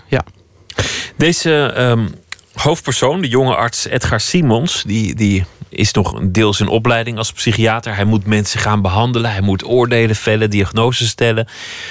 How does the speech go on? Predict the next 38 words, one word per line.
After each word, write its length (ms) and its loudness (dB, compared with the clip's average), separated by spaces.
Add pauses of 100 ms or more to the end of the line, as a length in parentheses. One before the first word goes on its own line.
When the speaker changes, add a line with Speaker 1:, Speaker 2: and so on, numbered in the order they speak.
(140)
Speaker 2:
Maar 140 2
hij 140 2
worstelt 680 -2
steeds 360 -2
meer 240 0
met 160 2
zijn 340 2 (280)
geschiktheid 760 -2
voor 240 2
het 120 -2
vak. 380 -4 (880)
Is 120 -2
dat 140 0
iets 120 0
dat, 240 -2
dat 340 -4 (120)
psychiaters 600 -2
vaak 260 -2
hebben? 240 -2
Want, 140 -4 (100)
want 200 -4
het 160 -4
is 100 0
zo 100 2
voorstelbaar 600 0
dat 140 -2
als 140 -2
je 180 2 (600)
de 180 -4
hele 260 2
tijd 240 0
mensen 280 0
om 60 -2
je 80 0
heen 160 4
hebt 140 0
die 120 0
iets 280 -2